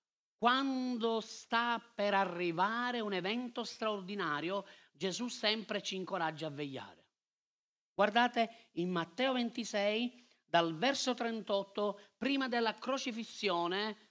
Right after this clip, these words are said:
Gesù era nel Getsemani e lui dichiara ai suoi che erano andati con lui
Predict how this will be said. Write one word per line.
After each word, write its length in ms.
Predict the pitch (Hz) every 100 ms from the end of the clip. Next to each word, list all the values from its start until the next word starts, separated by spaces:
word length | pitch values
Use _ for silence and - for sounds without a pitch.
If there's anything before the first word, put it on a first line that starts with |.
| _ _
Gesù 360 | - 175 160 240
era 160 | 226
nel 220 | 202 180 170
Getsemani 960 | 170 - 226 240 262 269 285 262 - _ _ _ _ _ _ _ _ _
e 100 | 151
lui 340 | 160 208 269
dichiara 560 | 226 233 220 202 202 202
ai 140 | 196
suoi 460 | 180 208 214 220 220
che 100 | 202
erano 180 | 190 180
andati 360 | 170 233 247
con 200 | 226 233
lui 640 | 226 247 254 262 247 -